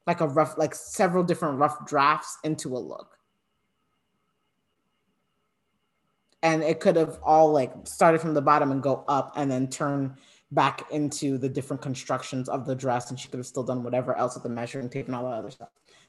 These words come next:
That's what I would have done to pull everything together. So there's actual pattern up there. It reminded me a little bit too much of her plastic surgery thing that she did on season eleven.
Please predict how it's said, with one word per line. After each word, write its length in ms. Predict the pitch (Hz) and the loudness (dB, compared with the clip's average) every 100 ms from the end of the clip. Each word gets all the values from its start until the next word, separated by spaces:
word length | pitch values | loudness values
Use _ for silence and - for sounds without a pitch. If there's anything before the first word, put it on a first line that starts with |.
| - | 4
That's 280 | 170 214 | 4 4
what 100 | 240 | 2
I 200 | 135 147 147 | 4 4 6
would 120 | 147 | 4
have 180 | 143 131 | 2 0
done 240 | 131 127 | -2 -2
to 140 | 127 131 - _ | -4 -8 -10 _
pull 200 | - 139 | -4 0
everything 460 | 127 127 127 139 123 | 0 -2 -6 -4 -6
together. 400 | - 127 131 147 | -4 0 0 0
So 140 | - | -2
there's 180 | 127 127 | -6 -4
actual 540 | 110 127 - 123 123 - | -4 -4 -6 -8 -8 -12
pattern 440 | - 143 127 123 123 | -4 -2 0 -2 -2
up 220 | 147 - | -4 0
there. 200 | 196 196 - - - - | 2 2 0 -14 -16 0
It 80 | 175 | 4
reminded 440 | 170 170 180 208 | 4 4 2 2
me 80 | 190 | 4
a 40 | |
little 140 | 175 160 | 4 4
bit 120 | 156 | 0
too 160 | - | -2
much 200 | 170 156 156 | -2 -2 -4
of 100 | 131 | -4
her 100 | 135 | -4
plastic 420 | - - - 185 | 0 0 0 -8
surgery 500 | - 139 147 190 214 | -6 -4 -2 -2 -2
thing 200 | 220 220 | -2 -2
that 140 | 208 | -4
she 100 | - | -4
did 240 | 202 214 214 | -2 0 0
on 140 | 208 | -2
season 340 | - 214 220 | -4 -4 -2
eleven. 600 | 214 214 220 220 220 220 | 0 0 0 0 -2 -4